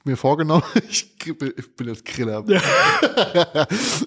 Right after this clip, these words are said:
Speaker 1: Und ich habe ja Bock auf dieses, auf so einen Tischgrill,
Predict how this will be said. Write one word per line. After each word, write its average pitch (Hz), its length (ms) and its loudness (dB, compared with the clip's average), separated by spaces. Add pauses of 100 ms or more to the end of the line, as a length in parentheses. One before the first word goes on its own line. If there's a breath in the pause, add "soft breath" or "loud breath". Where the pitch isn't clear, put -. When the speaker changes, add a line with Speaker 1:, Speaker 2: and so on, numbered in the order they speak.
Speaker 1:
Und 151 340 4
ich 143 100 -4
habe 190 120 0
ja 170 60 4
Bock 165 300 -4
auf 151 200 -4
dieses, 139 420 -2
auf 127 100 -4
so - 100 -4
einen 131 60 -2
Tischgrill, 139 560 -4